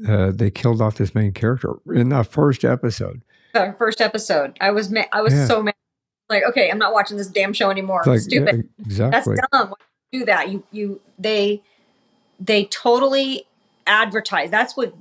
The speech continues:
Speaker 2: was getting people to watch, I think, was because this particular actor was in it. And we wanted to see him 'cause we hadn't seen him in anything in a long time.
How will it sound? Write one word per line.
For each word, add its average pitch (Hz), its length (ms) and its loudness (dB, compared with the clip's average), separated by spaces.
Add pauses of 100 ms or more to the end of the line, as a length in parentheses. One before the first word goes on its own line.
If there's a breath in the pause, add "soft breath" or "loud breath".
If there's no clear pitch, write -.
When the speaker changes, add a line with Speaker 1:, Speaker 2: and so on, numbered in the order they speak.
Speaker 2:
was 196 300 -2
getting 220 280 0
people 202 280 -2
to 170 80 -4
watch, 180 340 0
I 151 60 2
think, 135 280 -6
was 170 120 -8
because 180 380 -2
this 185 160 -2
particular 185 580 -2
actor 156 360 -6
was 185 140 -2
in 277 120 2
it. 147 240 -2
And 156 360 -2 (840 soft breath)
we 190 240 2
wanted 185 400 0
to 196 100 0
see 240 240 0
him 277 220 2
'cause 180 180 -2
we 185 60 0
hadn't 196 200 2
seen 269 220 0
him 330 80 0
in 269 80 2
anything 196 320 -2
in 170 60 -6
a 175 80 -2
long 190 200 0
time. 220 480 -6